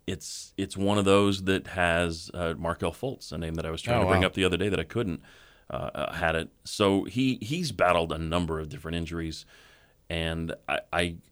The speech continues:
Speaker 1: I hope he can come back from that. I think he can come back from that. He's too special a talent not to. I, I don't think people understand that if you were to get the nine guys that said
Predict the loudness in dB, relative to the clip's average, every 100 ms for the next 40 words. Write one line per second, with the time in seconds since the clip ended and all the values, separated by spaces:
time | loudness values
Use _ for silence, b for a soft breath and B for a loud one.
0 | _ -6 0 -2 -2 -4 -2 -2 0 2
1 | 4 2 0 -2 -2 -6 -12 0 0 0
2 | -4 -4 0 2 0 -2 -2 -2 -6 -6
3 | -8 -2 -2 0 -2 -2 -2 -2 -4 -4
4 | -4 -4 -4 b b b b -6 -6 -4
5 | -2 2 4 4 0 -2 -6 -4 -8 -4
6 | -4 -4 -4 -6 -8 -8 -10 -6 -4 -4
7 | -8 _ b b b b _ _ _ -10
8 | -10 -6 0 2 4 4 4 2 2 2
9 | 0 2 2 2 -2 -16 _ -6 -2 2
10 | 4 4 2 2 2 -2 -6 -4 -2 0
11 | 0 -4 -12